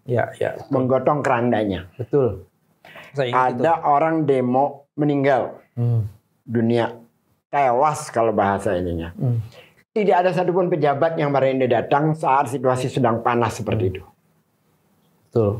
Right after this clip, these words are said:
Speaker 2: Anies hadir ke rumahnya, menggotong kerandanya untuk menguburkannya. Dan banyak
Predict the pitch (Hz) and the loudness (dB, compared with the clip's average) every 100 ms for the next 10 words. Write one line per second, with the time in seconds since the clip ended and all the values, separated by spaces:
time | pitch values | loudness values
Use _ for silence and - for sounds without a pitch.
0 | - _ - 120 123 147 165 - 151 139 | -8 _ -8 -2 0 0 0 -2 -2 0
1 | 139 127 151 156 156 135 123 120 87 87 | 0 0 2 0 -2 0 0 0 -2 -2
2 | 80 123 - _ _ _ _ _ - - | -4 -6 -12 _ _ _ _ _ -20 -8
3 | 143 135 131 139 156 139 139 131 135 131 | -2 0 2 2 0 0 0 0 2 2
4 | 135 147 139 147 131 151 165 139 131 120 | 2 0 0 -2 0 -2 0 2 2 2
5 | 120 113 107 95 95 - _ _ _ _ | 0 0 0 -2 -6 -14 _ _ _ _
6 | - _ 117 139 135 127 143 143 143 156 | -20 _ 0 0 2 2 2 2 0 0
7 | 160 | -2